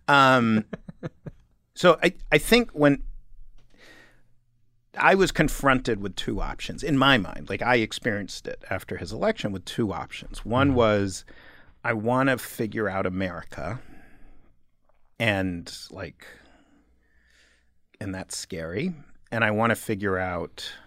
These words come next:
Speaker 1: the actual mechanics of his business and, and how it worked. And I hon-, like, I think, like, there was a day in, you know, November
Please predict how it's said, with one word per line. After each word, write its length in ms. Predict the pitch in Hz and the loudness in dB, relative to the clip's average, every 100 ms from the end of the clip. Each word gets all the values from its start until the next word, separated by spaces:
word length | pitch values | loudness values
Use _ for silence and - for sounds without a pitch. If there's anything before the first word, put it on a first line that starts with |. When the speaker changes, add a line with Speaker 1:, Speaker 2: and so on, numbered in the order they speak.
| _ _ _ _ _ _ _ _ _ - | _ _ _ _ _ _ _ _ _ -2
Speaker 1:
the 100 | 113 | 0
actual 300 | 131 - 117 | 2 2 2
mechanics 600 | 104 - 110 101 90 - | 0 -2 -2 -2 -4 -8
of 100 | 90 | -8
his 180 | 90 - | -10 -8
business 600 | 92 85 - - - - - | -8 -8 -8 -10 -12 -12 -12
and, 180 | - - | -12 -12
and 140 | - - | -12 -10
how 180 | - | -12
it 140 | - - | -14 -12
worked. 360 | - - - - - - - | -12 -12 -16 -18 -18 -14 0
And 640 | 117 107 104 98 95 - - - - - - - - - | 4 6 6 2 -2 -6 -20 -20 -20 -20 -18 -18 -20 0
I 100 | 139 | 6
hon-, 340 | 190 277 240 175 | 8 8 6 2
like, 160 | 170 | 4
I 60 | 160 | 4
think, 260 | 196 196 151 | 4 4 6
like, 260 | 127 104 | 4 6
there 120 | 123 | 6
was 140 | 123 110 | 6 4
a 60 | |
day 560 | 95 113 120 107 101 101 | 2 6 6 6 4 2
in, 460 | 98 98 95 92 92 | 0 -2 -4 -6 -4
you 100 | 107 | -2
know, 200 | 85 85 | -2 -4
November 640 | 98 92 98 98 95 92 | -6 -2 -2 0 0 0